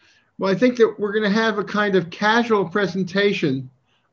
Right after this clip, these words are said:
of very important topics. So we're gonna try to pick out the things that people wanna hear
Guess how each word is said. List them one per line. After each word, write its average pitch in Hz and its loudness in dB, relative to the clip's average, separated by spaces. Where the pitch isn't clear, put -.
of 170 2
very 202 4
important 170 0
topics. 147 -2
So 170 -2
we're 165 2
gonna 180 0
try 202 2
to 202 0
pick 190 -2
out 185 2
the 151 -6
things 190 -2
that 170 -2
people 180 0
wanna 175 0
hear 165 2